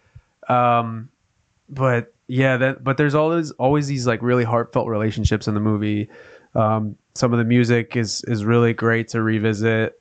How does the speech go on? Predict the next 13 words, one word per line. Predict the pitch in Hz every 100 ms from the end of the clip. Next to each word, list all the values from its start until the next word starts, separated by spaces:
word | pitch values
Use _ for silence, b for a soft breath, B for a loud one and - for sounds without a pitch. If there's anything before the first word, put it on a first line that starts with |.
| -
Um, | 107 101 98 101 101 - _ _ _ _ - - -
yeah, | 131 147
I | 139 127
just | 165 -
like | 117 127
it. | 170 156
And | 139
then | 135 123 120
for | 127
Tom | - 139 131
Hanks | 127 127 -
to | 123 117 113 - -
whip | - 117 -